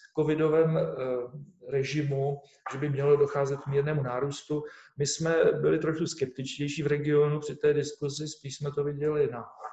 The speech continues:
nějaké stagnaci, ale, eh, tady vidíte, já to uvádím právě jako příklad, jak, eh, ten první, ta první vlna covidu, když se modeloval, jak by to mohlo mít dopad krátkodobý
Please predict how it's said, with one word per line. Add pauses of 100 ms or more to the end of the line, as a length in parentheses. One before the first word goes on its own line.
nějaké
stagnaci,
ale, (380)
eh,
tady
vidíte,
já
to (100)
uvádím
právě
jako
příklad, (540)
jak,
eh, (300)
ten
první, (140)
ta
první
vlna
covidu, (500)
když
se
modeloval,
jak
by
to
mohlo
mít
dopad (380)
krátkodobý